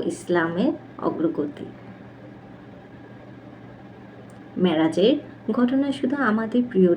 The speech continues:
নবী মুহাম্মদ সাল্লাল্লাহু আলাইহি ওয়াসাল্লামের জন্য নয়, পুরো উম্মতের জন্য এক অপার শিক্ষা ও অনুপ্রেরণা। চলুন শুরু করি। মেরাজের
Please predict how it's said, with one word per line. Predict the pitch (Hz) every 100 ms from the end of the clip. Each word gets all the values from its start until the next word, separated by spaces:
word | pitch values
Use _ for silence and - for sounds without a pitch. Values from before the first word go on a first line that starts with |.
| 170
নবী | 156 226 311 - - - -
মুহাম্মদ | 226 247 240 254 -
সাল্লাল্লাহু | 220 220 220 220 226 214
আলাইহি | 175 175 170
ওয়াসাল্লামের | 180 - 180 160 165 170 180
জন্য | 185 185 196 214 160
নয়, | - - - - - - - - - - - - - - - - -
পুরো | - 226 254 254 214
উম্মতের | 214 220 - 247 240
জন্য | 247 233 285 294 202
এক | 196 - - - - 214
অপার | - 262 247 -
শিক্ষা | 226 - 247 220
ও | 226 196
অনুপ্রেরণা। | 170 165 156 147 - - - - - - - - - - - - - - - - - - - - - - -
চলুন | - 185 175 254 - -
শুরু | - 151 -
করি। | 151 - - - - - - - - - - - - - - - - - - - - - - - - - - - - 240
মেরাজের | 233 233 233 254